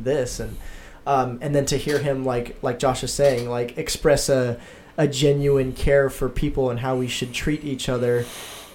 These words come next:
but given his worldview, it was just, it's sort, it's sad, <laughs> you know, like Josh is saying, and I as well, like, you know, you pray for that this person,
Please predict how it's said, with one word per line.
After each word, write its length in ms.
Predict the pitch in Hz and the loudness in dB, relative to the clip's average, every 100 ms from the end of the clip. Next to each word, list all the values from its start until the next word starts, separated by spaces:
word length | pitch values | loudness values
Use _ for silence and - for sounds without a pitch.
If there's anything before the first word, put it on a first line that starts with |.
| - 131 - - - - - - | -16 -14 -14 -14 -14 -14 -14 6
but 360 | 165 143 127 160 - | 8 8 2 -6 2
given 340 | 151 139 135 | 2 4 2
his 200 | 139 131 | 2 0
worldview, 680 | 123 135 143 131 127 123 123 | 2 2 2 2 2 2 0
it 40 | 120 | -2
was 180 | 123 117 | -4 -4
just, 360 | 135 123 - - | -6 -6 -10 -6
it's 140 | 143 - | -4 0
sort, 220 | 208 - | 0 2
it's 140 | 190 | -2
sad, 420 | - 113 117 - - - 160 | 0 0 0 -2 -8 -2 0
<laughs> 240 | - - | 0 -4
you 100 | 147 | -4
know, 200 | 131 135 | 0 0
like 360 | 131 123 120 - - | 0 0 -2 -8 -6
Josh 240 | 120 120 | -4 -4
is 60 | 120 | -4
saying, 360 | 120 120 120 - | -2 -2 -4 -8
and 260 | 127 120 - _ - - | -8 -8 -12 _ -18 -6
I 200 | 127 123 | -2 0
as 200 | 120 120 | 0 4
well, 300 | 147 143 131 | 6 6 4
like, 260 | 123 120 - - - - | 0 -6 -10 -20 -20 -6
you 60 | 147 | -2
know, 100 | 135 | -2
you 120 | 123 | 0
pray 240 | - 143 | 2 4
for 80 | 135 | 4
that 160 | 123 131 | -2 -2
this 160 | 135 | 0
person, 600 | - 143 135 131 127 123 | 4 4 2 -2 -2 -6